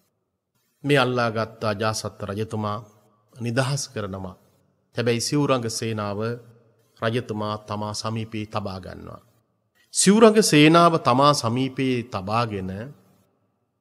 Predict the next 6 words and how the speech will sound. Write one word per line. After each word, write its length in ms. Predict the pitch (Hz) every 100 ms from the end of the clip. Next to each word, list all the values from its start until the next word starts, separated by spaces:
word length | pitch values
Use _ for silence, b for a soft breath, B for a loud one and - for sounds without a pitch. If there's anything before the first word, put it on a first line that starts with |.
| _ _ -
අජාසත් 500 | 120 143 139 123 -
රජතුමා 500 | 113 110 110 101 101
නිදහස් 380 | 104 117 104 -
කරනවා. 480 | - 92 87 87 - _ _ _ _ _ _ _
මේක 200 | 127 135
ඉතාමත්ම 680 | 113 - 120 120 117 113 113